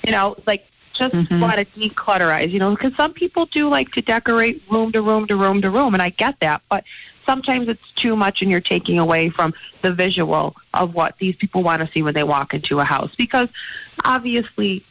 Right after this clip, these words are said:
Speaker 1: nine out of twelve months, and even probably less, because, you know, I'm kind of throwing in Halloween, Thanksgiving, and Christmas into those three months.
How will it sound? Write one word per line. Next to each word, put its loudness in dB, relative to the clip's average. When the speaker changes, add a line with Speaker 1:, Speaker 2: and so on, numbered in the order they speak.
Speaker 1:
nine 2
out 2
of 2
twelve 0
months, -2
and -4
even 0
probably 0
less, 0
because, -4
you -6
know, 0
I'm -2
kind -4
of -8
throwing 0
in -2
Halloween, -2
Thanksgiving, -4
and -4
Christmas 0
into -2
those 0
three 0
months. 0